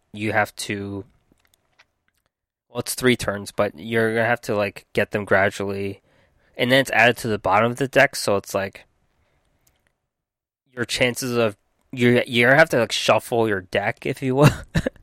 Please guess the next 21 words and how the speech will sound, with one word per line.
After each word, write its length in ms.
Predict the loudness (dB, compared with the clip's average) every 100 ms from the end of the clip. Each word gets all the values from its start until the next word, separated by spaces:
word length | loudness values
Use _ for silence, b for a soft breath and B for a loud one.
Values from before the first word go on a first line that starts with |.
| -20 B B B B
Like, 300 | 2 2 2
you 140 | -8 0
get 180 | 2 2
the 80 |
problem, 300 | 2 4 4
right? 140 | 2 0
Like, 120 | -2
it's 180 | -4 0
added 240 | 0 0
to 100 | -2
the 80 | 0
bottom 320 | 4 4 2
of 60 | -4
the 80 | -8
deck, 380 | -2 -2 -4 -8
and 120 | -6 -4
then 160 | -4
you 240 | -6 -8 -8
have 160 | 0
to, 100 | 2
like, 300 | 2 0 -14